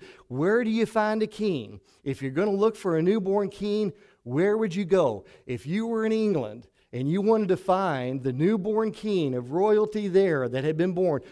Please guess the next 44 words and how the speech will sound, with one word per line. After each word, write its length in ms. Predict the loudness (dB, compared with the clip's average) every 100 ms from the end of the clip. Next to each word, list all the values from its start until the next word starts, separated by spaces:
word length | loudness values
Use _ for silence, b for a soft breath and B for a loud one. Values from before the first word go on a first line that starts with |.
| B
where 240 | 2 4 4
would 140 | 2
you 80 | 0
go? 200 | 0 2
Where 180 | 2 -2
you 200 | -2 -2
go 160 | 0
to 60 | 0
Buckingham 560 | 2 0 2 -2 -2 -4
Palace. 480 | -4 -4 -6 -10 -18 B B
So 140 | 0
they 120 | 0
think 220 | 0 -2
to 100 | -2
themselves, 420 | 0 0 0 0 0
"We 220 | -2 0
got 120 | 0
to 80 | 2
go 120 | 0
to 60 | 0
the 80 |
palace 500 | -4 -2 -2 0 -2
of 120 | -6 -8
Herod 340 | -4 -2 -2
the 60 | -4
Great 440 | -4 -2 -2 -4
in 200 | -6 -4
Jerusalem 640 | -2 -4 -4 -4 -2 -4 -6 B B
because 340 | -2 0 -2
that's 340 | 2 2 2 0
where 160 | -2
we're 120 | 0 0
going 300 | 0 0 0
to 80 |
find 500 | -2 -4 -2 -2 -4 -6 B B B
this 260 | 2 2
baby." 520 | 2 0 0 -2 -6 -10 b b
But 160 | -4 0
they're 160 | 0
looking 340 | 2 0 0 -2
in 120 | -2
the 40 |
wrong 300 | -2 -2 -2
place. 600 | -6 -10 -12 -14 -20 -20